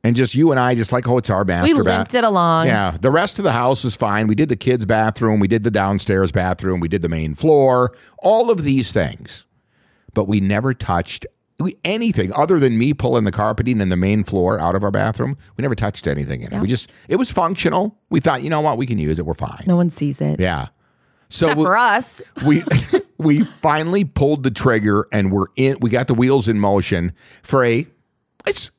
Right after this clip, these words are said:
Speaker 1: I would say a, a, a middle of the road small remodel, but it's gonna look completely different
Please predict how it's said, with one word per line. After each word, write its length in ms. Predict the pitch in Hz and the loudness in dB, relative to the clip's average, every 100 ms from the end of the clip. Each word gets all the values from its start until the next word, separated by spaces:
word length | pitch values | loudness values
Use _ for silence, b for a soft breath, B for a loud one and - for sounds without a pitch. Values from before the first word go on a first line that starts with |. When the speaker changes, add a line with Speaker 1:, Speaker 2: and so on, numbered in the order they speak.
| - | -4
Speaker 1:
I 100 | - | -4
would 160 | 330 | -4
say 300 | - 160 135 | -2 2 4
a, 140 | 123 104 120 117 | 2 0 -2 -2
a, 80 | 131 | -2
a 40 | 123 | -2
middle 440 | 127 147 147 147 | 0 2 2 2
of 60 | 117 | 2
the 80 | |
road 260 | 113 113 104 | 4 2 0
small 400 | - 120 104 107 | -2 0 2 0
remodel, 760 | 87 98 104 76 67 65 78 104 | 2 2 2 0 -4 -6 -4 0
but 120 | 165 | 0
it's 140 | 156 | 0
gonna 180 | - 180 | 0 0
look 320 | 139 185 185 | 2 0 -2
completely 480 | - 107 - 110 87 | -2 -2 -2 -2 -2
different 420 | 76 69 85 82 | -2 -2 -2 -2